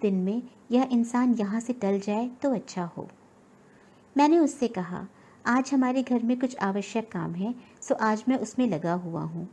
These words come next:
आज तुम जाओ, फिर आना।" मेरी बात सुनकर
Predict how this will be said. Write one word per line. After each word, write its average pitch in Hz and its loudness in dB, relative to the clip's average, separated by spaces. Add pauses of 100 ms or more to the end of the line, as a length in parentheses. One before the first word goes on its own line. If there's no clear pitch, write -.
(380)
आज 254 2 (100)
तुम 233 0
जाओ, 165 -8 (540)
फिर 254 2
आना।" - -10 (1400)
मेरी 302 6
बात 320 2
सुनकर 247 -2